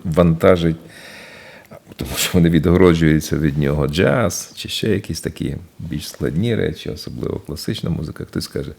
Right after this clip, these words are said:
"Дайте, щоб душа відпочила". І тоді я кажу: "Ок".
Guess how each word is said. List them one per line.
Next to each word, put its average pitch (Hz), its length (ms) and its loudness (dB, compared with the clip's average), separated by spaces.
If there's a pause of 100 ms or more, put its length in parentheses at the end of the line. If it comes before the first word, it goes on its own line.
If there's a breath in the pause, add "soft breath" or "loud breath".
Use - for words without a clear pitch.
(360 loud breath)
"Дайте, - 260 2
щоб - 200 -6
душа 76 300 -4
відпочила". - 640 -8 (720 loud breath)
І - 60 -6
тоді - 180 2
я - 60 6
кажу: - 320 -16 (640)
"Ок". - 360 2